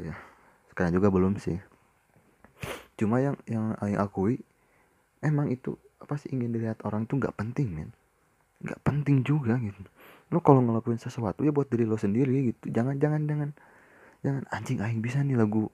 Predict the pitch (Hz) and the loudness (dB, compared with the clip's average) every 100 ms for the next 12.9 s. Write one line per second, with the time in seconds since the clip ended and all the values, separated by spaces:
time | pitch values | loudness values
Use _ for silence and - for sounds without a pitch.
0 | - - - - - - 113 107 104 101 | -10 -20 -20 -20 -18 -2 0 0 0 4
1 | 131 110 98 - 127 - 107 104 107 123 | 4 4 0 -4 -6 -2 0 -2 -2 -2
2 | 117 101 - - - - 120 110 107 85 | -2 -4 -8 -6 -4 0 0 0 -2 -2
3 | 107 110 101 90 - - - - - 165 | -4 -4 -4 -6 -12 -20 -20 -12 -6 -2
4 | 185 190 147 135 - 117 104 104 110 104 | 0 2 2 0 0 2 2 2 2 2
5 | - 101 104 101 98 101 127 180 208 196 | 2 0 2 2 2 2 2 0 -4 -8
6 | 202 - - 104 - 147 - 151 143 120 | -8 -6 0 0 0 -2 2 2 2 0
7 | 135 - - - - - 139 143 147 165 | -8 -12 -20 -20 -20 -4 0 2 4 2
8 | - - 113 107 90 85 110 135 107 110 | 2 2 4 6 4 4 0 2 0 0
9 | 104 101 95 95 98 87 82 113 117 - | 0 0 0 0 0 0 2 2 0 -4
10 | 120 - - - - - 104 101 98 87 | -8 -12 -20 -20 -18 -8 -2 0 0 0
11 | 107 117 107 101 95 95 95 95 95 92 | 0 0 0 -2 0 0 2 0 0 0
12 | 90 92 90 80 85 - 104 127 | 2 0 2 -2 -4 -6 -4 -4